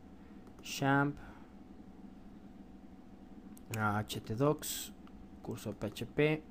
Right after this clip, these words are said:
mis contactos, S Q L,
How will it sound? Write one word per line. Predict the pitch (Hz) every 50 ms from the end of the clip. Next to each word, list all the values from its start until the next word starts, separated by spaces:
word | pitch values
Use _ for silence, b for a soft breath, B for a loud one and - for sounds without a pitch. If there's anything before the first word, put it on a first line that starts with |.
| - - - - - - - - -
mis | - 113 104 104 104 104 - - -
contactos, | - - 113 110 110 110 - - 143 143 147 - - 160 156 156 160 - - - - - - - - - -
S | - 104 - - 104
Q | - - - 135 139
L, | 151 160 160 156 156 160 165